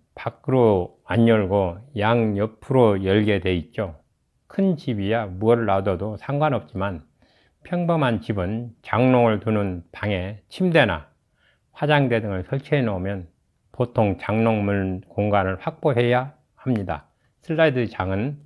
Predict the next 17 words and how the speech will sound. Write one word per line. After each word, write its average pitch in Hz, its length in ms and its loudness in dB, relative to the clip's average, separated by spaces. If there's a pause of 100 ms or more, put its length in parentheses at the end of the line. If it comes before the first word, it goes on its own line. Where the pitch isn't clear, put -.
(140)
그럴 131 240 2
필요가 160 380 2
없기 107 260 -6
때문에 101 480 -2 (400)
작은 135 400 2
방에 107 440 2
장롱을 117 520 0
설치하려는 117 680 -2
분들에게 98 720 -4
더욱 127 440 -2 (100)
좋습니다. 80 580 -4 (1900)
두 123 200 2
번째 123 600 2 (400)
장점은 98 680 -2 (300)
디자인입니다. 110 880 4 (960)
손잡이 170 460 4
등 107 260 -4